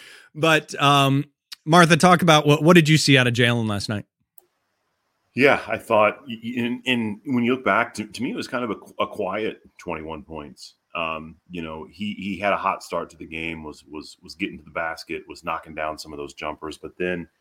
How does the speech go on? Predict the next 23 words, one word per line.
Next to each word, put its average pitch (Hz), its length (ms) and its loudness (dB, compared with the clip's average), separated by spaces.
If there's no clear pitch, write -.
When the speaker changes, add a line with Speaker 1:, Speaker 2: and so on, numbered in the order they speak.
Speaker 2:
uh, 80 180 0
you 95 120 -6
know, 82 260 -8
got 117 200 2
in, 95 220 -8
got 110 200 4
in 85 240 -8
foul 95 200 0
trouble 80 260 0
with 78 120 -4
those 73 180 -4
two 90 140 -8
fouls 85 360 0
and 71 100 -16
had 78 120 -8
to 76 60 -14
sit - 260 -6
for 78 80 -10
a 73 40 -8
little 76 180 -10
while, 71 380 -6
and, 73 440 -12
and 78 300 -8